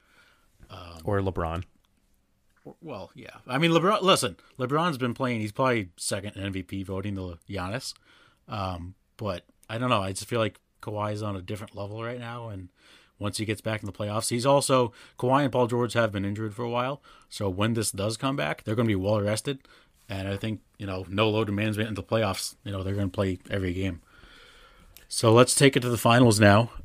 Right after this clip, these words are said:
Speaker 1: Uh, you have the Lakers and the Bucks. Who you got?
Speaker 2: I mean, obviously the Lakers. And, and I
Speaker 1: Lakers.
Speaker 2: think I, I, I might throw it at six because I feel like it's gonna
Speaker 1: Okay.
Speaker 2: be a really good competition between, um, Giannis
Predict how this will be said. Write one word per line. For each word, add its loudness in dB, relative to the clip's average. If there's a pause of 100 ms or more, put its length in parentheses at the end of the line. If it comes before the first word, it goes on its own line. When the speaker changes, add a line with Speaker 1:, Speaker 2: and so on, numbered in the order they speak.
Speaker 1:
Uh, 2
you 0
have 4
the -8
Lakers -4
and 0
the -2
Bucks. -2
Who -6
you -2
got? -8 (180)
Speaker 2:
I -10
mean, -4
obviously -2
the -6
Lakers. -8
And, 2
and 2
I 4
Speaker 1:
Lakers. 0
Speaker 2:
think 0 (760)
I, -2
I, 0
I 4
might 4
throw 6
it 4
at -4
six -6 (260)
because 2
I 4
feel 6
like 6
it's 0
gonna 4
Speaker 1:
Okay. 4
Speaker 2:
be 4
a 4
really 2
good 0
competition -2
between, -4 (360)
um, 2
Giannis 0